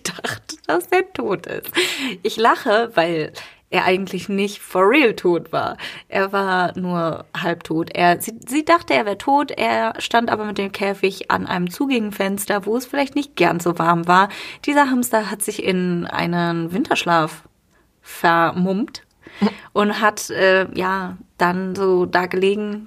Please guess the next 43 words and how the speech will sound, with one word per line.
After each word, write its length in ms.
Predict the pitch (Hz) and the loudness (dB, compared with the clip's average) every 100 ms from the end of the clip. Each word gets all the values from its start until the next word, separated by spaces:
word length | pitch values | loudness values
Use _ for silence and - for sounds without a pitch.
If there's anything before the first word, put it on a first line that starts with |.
| - | -12
stock 380 | - - 196 185 | -8 -2 2 2
und 160 | - 190 | 0 -2
steif, 640 | - 185 190 208 208 - _ 226 | 0 2 4 2 0 -10 _ -12
wie 400 | 196 185 185 185 | -6 -2 0 0
er 160 | 196 | -2
dann 180 | 185 190 | -4 -4
mal 220 | 190 190 | -4 -4
war. 300 | 190 208 226 - - - - | -2 0 -2 -4 -10 -12 -6
Und 80 | 196 | -2
sie 60 | 214 | 2
dachte, 220 | 208 208 | 2 4
er 100 | 196 | 2
ist 120 | 196 - | 2 2
tot, 260 | 214 214 | 4 4
aber 140 | 196 190 | 2 2
er 80 | 190 | 2
war 100 | 196 | 2
nicht 160 | 196 | 0
tot, 220 | - 202 - | -2 -2 0
er 80 | |
war 80 | 190 | -2
nur 160 | 185 185 | -2 -2
im 100 | 180 | -2
Winterschlaf. 520 | 196 202 - 190 190 | -2 -4 -2 0 0
Dann 120 | 185 | -2
hat 160 | 180 175 | -2 -2
sie 80 | 185 | -2
ihn 100 | 175 | 0
begraben, 520 | 170 170 175 202 185 | 0 2 0 0 0
dann 160 | 170 170 | 0 0
ist 140 | - | 0
er 140 | 180 | 0
wieder 160 | 175 175 | 0 0
aus 80 | 175 | 0
dem 160 | 175 | 0
Loch 160 | 175 165 | 0 0
gekrabbelt 760 | 170 180 - - - 175 170 - | -4 -8 -8 -2 0 2 2 0
und, 320 | 170 175 - | -4 -4 -2
äh, 80 | 165 180 | 0 0
auf 140 | - | -2
dem 100 | - | -4
Rasen 300 | - 165 185 | 0 2 2
rumgelaufen, 640 | 175 170 165 165 170 190 | 0 0 2 2 0 -4